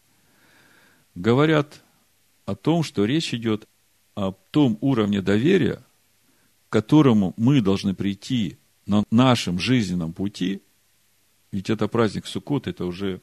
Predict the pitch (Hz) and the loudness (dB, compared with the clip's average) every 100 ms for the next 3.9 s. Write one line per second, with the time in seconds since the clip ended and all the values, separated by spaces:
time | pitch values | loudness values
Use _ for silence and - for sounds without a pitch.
0 | _ - 107 107 - 107 107 151 123 95 | _ -4 0 0 0 -4 -2 0 0 0
1 | 107 104 87 92 107 95 95 95 95 120 | -2 -4 -8 -8 -6 -4 -4 -4 -6 -4
2 | 135 120 120 120 127 131 - - _ _ | -2 -2 -2 -4 -4 -4 -6 -12 _ _
3 | _ _ _ _ - 90 101 104 | _ _ _ _ -14 -8 -4 -4